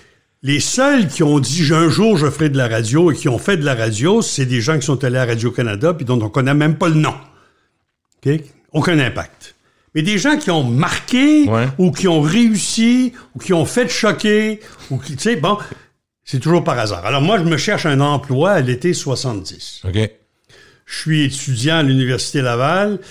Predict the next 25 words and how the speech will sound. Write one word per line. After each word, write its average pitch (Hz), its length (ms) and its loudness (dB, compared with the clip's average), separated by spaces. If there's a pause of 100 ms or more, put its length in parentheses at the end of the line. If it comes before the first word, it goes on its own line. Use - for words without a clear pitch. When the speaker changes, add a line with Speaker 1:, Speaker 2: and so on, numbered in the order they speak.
(300)
Speaker 1:
À 127 80 -2
ce - 140 -8
moment-là, 156 400 2
j'ai 131 100 0
abandonné 139 560 0
sciences 139 300 -2
politiques. 127 560 -4
Je 101 100 -6
m'aperçois 113 480 -4
que - 60 -12
ça, 101 180 -8
je 98 60 -10
m'en 104 160 -4
vais 113 100 -2
dans 107 140 -2
le 101 60 -2
mur. 170 340 2 (320)
Je - 80 -10
fais 190 140 -2
des 160 220 0
études 143 480 -2 (360)
en, 123 80 -6
en 120 400 -2
communication, 156 760 0
journalisme. 139 960 0